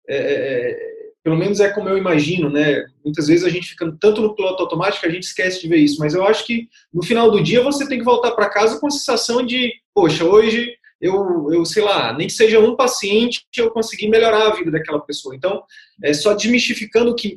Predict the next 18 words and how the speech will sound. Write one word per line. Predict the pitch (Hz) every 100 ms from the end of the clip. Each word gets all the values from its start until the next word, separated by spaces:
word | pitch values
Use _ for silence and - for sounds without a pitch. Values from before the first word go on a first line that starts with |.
| -
fazer | 196 165 208
essa | 285 -
abordagem, | 208 196 170 170 240 262 208 202
muitas | 214 202 165
vezes, | 302 523 - -
ela | 185 -
aumenta | 226 226 302 403
a |
tua | - 208
resolutividade | 180 180 175 - 165 160 151 151
com |
o | 156
teu | 160
paciente, | 151 151 - 143 123 -
né? | 135 - _ - - - _
Então, | 131 135 170 196 196 175 160 143
é, | 147 147 143 127 131
vai, | 160 - - -